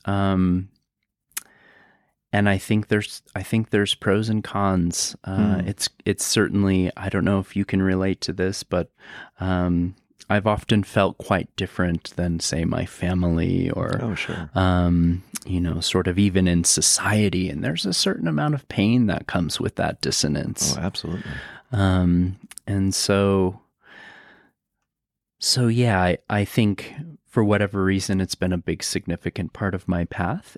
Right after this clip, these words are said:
Speaker 1: And also, I'm, I can see sometimes this feeling of sort of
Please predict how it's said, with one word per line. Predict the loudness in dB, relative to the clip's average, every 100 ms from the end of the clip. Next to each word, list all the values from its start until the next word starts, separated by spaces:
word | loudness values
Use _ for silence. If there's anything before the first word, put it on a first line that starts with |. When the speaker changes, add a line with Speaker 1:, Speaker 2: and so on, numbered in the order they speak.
| -2
Speaker 1:
And | 0 2
also, | 0 -2 0 2 4 2 -2 -10 -20 -20 -20 -20 -6
I'm, | 0 2 4 4 4 2 -4 _ _ _ _ 0
I | 4 2 0 0
can | 0
see | 0 -2 -2 2 4 2 2
sometimes | 0 0 0 0 0 2 2 0 -2
this | -2 -2 -2
feeling | 0 2 2 2
of | -2
sort | -2 -2
of | -2